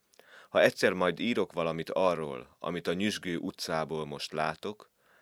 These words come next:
nem lesz hiteles kép, de nekem jelentős esemény lesz. Megszabadulok emlékeim egy kis részétől, s ennyivel is könnyebben viselem el további életemet.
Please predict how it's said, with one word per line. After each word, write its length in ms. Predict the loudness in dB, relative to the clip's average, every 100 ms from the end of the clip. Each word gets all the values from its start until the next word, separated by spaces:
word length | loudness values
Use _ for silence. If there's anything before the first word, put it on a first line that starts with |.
| _
nem 240 | -2 0 2
lesz 360 | 2 0 -8 -14
hiteles 680 | -6 -6 -2 -2 -4 -8
kép, 460 | -8 -6 -6 -8 _ _ _ _
de 120 | -4
nekem 360 | -2 -2 -6 -2
jelentős 560 | 0 0 -4 -8 -6
esemény 500 | -6 -6 -8 -10 -12
lesz. 400 | -14 -14 -16 -16 _ _ -20 -20 _
Megszabadulok 1000 | 2 2 2 -2 -2 -2 -2 -4 -6 -4
emlékeim 600 | -2 -2 -4 -6 -6 -6
egy 160 | -10 -10
kis 280 | -8 -6 -6
részétől, 840 | -6 -6 -8 -10 -10 -14 -16 -18 _ _ _
s 160 | -14 0
ennyivel 480 | 4 6 4 -2 -2
is 160 | -4 -4
könnyebben 520 | -2 -2 -6 -10 -10
viselem 460 | -8 -6 -6 -8 -10
el 300 | -12 -14 _ _ _ _
további 580 | -2 -2 -6 -10 -18 -16
életemet. 800 | -14 -14 -16 -20 -20 -20 -20